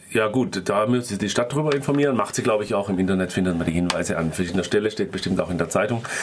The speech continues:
Ich meine, es findet um neunzehn Uhr oder um neunzehn Uhr dreißig in der, ähm, Gertrud Luckner Gewerbeschule in der Kirchstraße statt. Das ist ein wunderschöner, gro-, äh, antiker oder alter, altrenovierter Saal.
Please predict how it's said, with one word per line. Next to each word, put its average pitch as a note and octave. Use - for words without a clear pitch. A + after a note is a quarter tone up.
Ich A#2
meine, B2+
es C3+
findet C3
um B2+
neunzehn C3
Uhr C3+
oder A#2
um A#2
neunzehn A2+
Uhr G#2
dreißig G#2
in G#2+
der, G2+
ähm, G#2
Gertrud G#2+
Luckner C#3
Gewerbeschule B2
in G2+
der G2+
Kirchstraße F#2
statt. -
Das F2
ist D#2
ein F2+
wunderschöner, F2+
gro-, -
äh, -
antiker D#2+
oder -
alter, D#2+
altrenovierter D#2+
Saal. D#2